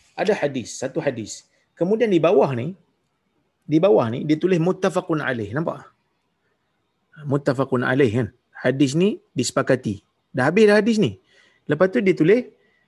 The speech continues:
"Wa fi riwayatin fi sahih." Dalam riwayat lain, di dalam sahih. Lepas tu dia bawa hadis. Kat sini dia tak, tak nombor.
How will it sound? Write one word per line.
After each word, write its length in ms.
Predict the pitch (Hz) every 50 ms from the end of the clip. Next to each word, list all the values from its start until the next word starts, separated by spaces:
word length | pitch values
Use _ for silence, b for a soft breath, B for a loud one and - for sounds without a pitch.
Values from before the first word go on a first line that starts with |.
| _ -
"Wa 200 | 147 143 185 202 190
fi 240 | 190 - 220 214 196
riwayatin 720 | 185 175 175 185 190 202 220 214 202 196 - 208 208 202
fi 160 | 165 180 175
sahih." 360 | 156 - 160 151 - 156 139
Dalam 280 | 131 143 160 185 196 190
riwayat 480 | 180 180 175 175 185 190 190 - 156 156
lain, 400 | 147 139 147 175 262 294 277 269
di 160 | 143 139 143
dalam 240 | 156 160 165 156 139
sahih. 480 | - 139 123 117 120 123 147 196 202 - _ _ _ _ _ _ _ _ _ _ _ _ _ -
Lepas 120 | - 151 196 214
tu 40 | 226
dia 60 | 202
bawa 140 | 170 156 143
hadis. 400 | 139 127 120 - - - - _ _ _ _ _ _ - -
Kat 120 | 220 214 214
sini 240 | 226 185 156 156 180
dia 80 | 220
tak, 240 | 208 226 - 202 -
tak 80 | 202 196
nombor. 520 | 226 240 247 240 233 151 107 104 127